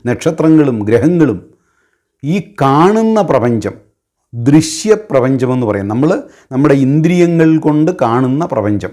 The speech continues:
കാണുകയും കേൾക്കുകയും തൊടുകയും ഒക്കെ ചെയ്യുന്ന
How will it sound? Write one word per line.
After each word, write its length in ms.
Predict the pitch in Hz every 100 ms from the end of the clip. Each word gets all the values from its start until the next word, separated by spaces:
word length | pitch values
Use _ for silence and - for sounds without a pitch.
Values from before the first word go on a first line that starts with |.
| -
കാണുകയും 540 | 123 139 147 147 156 170
കേൾക്കുകയും 640 | 139 135 127 139 143 165 160
തൊടുകയും 560 | 139 127 139 147 170 214 - _ _ -
ഒക്കെ 220 | 160 208
ചെയ്യുന്ന 420 | 160 139 117 123